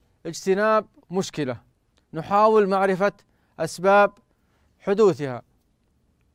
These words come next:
ومن نتا-، ومن أجل الحد من نتائجها غير المرغوب بها، استخدام مهارة إيجاد الأسباب واستخلاص النتائج.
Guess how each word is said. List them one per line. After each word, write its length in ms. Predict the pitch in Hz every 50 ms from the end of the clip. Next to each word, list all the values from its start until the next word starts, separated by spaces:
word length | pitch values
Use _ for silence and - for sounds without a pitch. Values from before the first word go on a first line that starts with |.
| _ _ _ _ _ _ -
ومن 280 | 156 165 175 180 180
نتا-، 300 | 185 175 - 190 190 185
ومن 300 | 160 135 123 160 165 175
أجل 500 | 147 175 - 185 165 190 202 220 220 208 - -
الحد 440 | - 156 147 - 196 208 196 170 160
من 160 | 165 160 175
نتائجها 920 | 175 175 175 - 185 180 185 190 170 180 185 180 185 190 196 202 202 185 - _ _ _ _ _ _ _ -
غير 580 | 143 147 170 208 226 233 247 247 233 208 - _ _ _ -
المرغوب 680 | 175 180 180 180 180 175 170 170 190 208 208 208 214 208 _ _ _ _ _ _ _
بها، 360 | 147 175 190 175 151 135 110 - _ _ _ _ _ _ _ _ _ - 156
استخدام 580 | 151 - - 180 160 170 202 214 208 202 196
مهارة 400 | 190 175 175 185 196 202 202 190 185 -
إيجاد 460 | 117 185 156 156 196 202 202 185 175
الأسباب 540 | 175 - 165 156 - 170 175 190 196 190 180
واستخلاص 920 | 180 - - - 175 156 - 165 180 180 185 190 190 180 - - - _ _ _ _ _ _ _ _ _ _ _ _ _ _ _ -
النتائج. 600 | 160 175 175 170 165 - 202 180 170 147 139 -